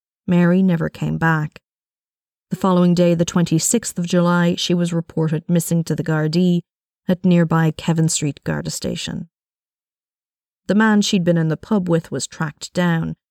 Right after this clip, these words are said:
and he told Gardaí that he and Mary had parted company when they left Carr's pub. Mary had said she was heading home at that point, but she'd never made it there. Mary Cummins' name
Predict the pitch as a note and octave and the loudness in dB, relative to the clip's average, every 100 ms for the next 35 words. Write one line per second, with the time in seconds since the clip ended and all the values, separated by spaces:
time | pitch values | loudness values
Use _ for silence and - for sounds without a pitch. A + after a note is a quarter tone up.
0 | _ - G3 G3 - - C4 - F3+ E3 | _ 0 2 2 0 0 0 2 0 0
1 | E3+ E3 D#3+ E3+ E3 E3 - _ _ - | -2 -2 0 0 0 -2 -6 _ _ -6
2 | E3 F#3+ E3+ E3 G3 A3 G#3 G3+ - F#3+ | -2 2 2 4 4 4 4 0 -4 -8
3 | - - A#3+ A#3+ G#3 - F3 E3+ D#3 C#3+ | -6 -2 0 0 -4 0 0 0 -4 -6
4 | - F#3 F3 E3+ E3 D3 - - D#3+ D3+ | -6 -2 2 2 2 -2 -10 -6 -6 -6
5 | - - D3+ D3+ - _ _ _ _ - | -8 -8 -6 -8 -12 _ _ _ _ -2
6 | G#3+ A#3 G3 F3 E3 F#3 F#3+ F3 - - | 2 4 4 2 0 0 0 0 -6 -2
7 | G3+ F3+ - G3 E3+ - E3+ D#3+ D#3 - | 0 0 0 0 0 0 0 0 -2 0
8 | G#3 E3+ D#3 - - - - D#3+ - - | 2 2 -2 -6 -10 -10 -6 -4 -6 -10
9 | - _ _ _ E3+ - F3+ G3+ G3 F3 | -18 _ _ _ -4 -2 2 2 2 2
10 | F3 F3 D#3+ - - - - _ _ _ | 4 2 0 -6 -12 -14 -18 _ _ _
11 | _ _ _ _ _ _ _ _ _ _ | _ _ _ _ _ _ _ _ _ _
12 | _ _ _ _ _ _ _ - G3+ A3+ | _ _ _ _ _ _ _ -2 2 2
13 | B3 - G3+ F#3 E3+ F3+ F3+ F3 F3+ | 0 0 2 2 2 2 2 4 2